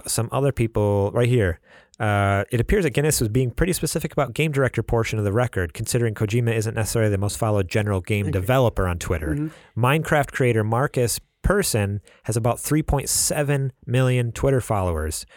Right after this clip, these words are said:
Speaker 1: So if you combine both of Kojima's, his English, 'cause he has two different Twitter accounts, one
Speaker 2: Yes.
Speaker 1: for English, one for Japanese, it still isn't even as big as Marcus Persson's, the guy who made Minecraft.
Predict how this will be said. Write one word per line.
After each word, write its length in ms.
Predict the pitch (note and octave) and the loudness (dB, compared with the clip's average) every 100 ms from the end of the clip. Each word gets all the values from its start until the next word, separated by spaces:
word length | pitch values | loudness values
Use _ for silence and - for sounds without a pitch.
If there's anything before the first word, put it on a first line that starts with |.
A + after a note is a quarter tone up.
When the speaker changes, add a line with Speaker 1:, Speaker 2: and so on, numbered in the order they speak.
| - | -6
Speaker 1:
So 140 | - | 0
if 120 | B2 | 2
you 100 | D3 | 0
combine 420 | C#3+ D#3 C#3 C3 A2+ | 0 0 2 2 2
both 220 | B2 C#3 | 0 0
of 80 | A#2 | -2
Kojima's, 560 | B2+ A2+ A#2+ A#2 G#2+ | -2 0 0 0 0
his 180 | - G#2+ B2+ | -2 -2 0
English, 220 | B2+ B2 | 0 0
'cause 160 | - A2 | -2 0
he 60 | |
has 100 | A#2 | 0
two 100 | - | 2
different 240 | A#2 G2 F#2 | 0 -2 -4
Twitter 220 | B2 A2 | 0 0
accounts, 320 | F#2+ F#2+ F#2 | 0 -4 -2
one 100 | G#2+ | -2
Speaker 2:
Yes. 80 | G2+ | -2
Speaker 1:
for 80 | A2 | -2
English, 280 | G#2 G#2+ G#2+ | -2 -2 -2
one 120 | G#2+ | -4
for 120 | - | -2
Japanese, 640 | A2 G2+ G#2 A2 G2+ F#2+ - - - | -2 -2 0 0 0 -2 -6 -18 -8
it 140 | B2 | -6
still 360 | - - B2+ A2 | -2 2 2 2
isn't 180 | G#2 | 0
even 180 | G#2+ G2+ | 0 -2
as 100 | G2 | -2
big 280 | F#2+ G2+ F#2+ | 0 0 2
as 320 | F#2 F2+ - - - - - | 0 0 -4 -10 -20 -20 -4
Marcus 320 | G#2 G2+ G2 | -2 0 -2
Persson's, 540 | - G#2+ F#2+ G2 F2+ - | 0 0 0 -2 -4 -4
the 80 | |
guy 240 | F#2 F#2+ F2+ | -2 0 0
who 180 | F#2 F2 | 0 -2
made 400 | F2 F#2+ F#2 F2+ - | -4 0 0 -2 -4
Minecraft. 580 | G2 F2 E2 E2+ D#2 | -2 -2 -4 -8 -8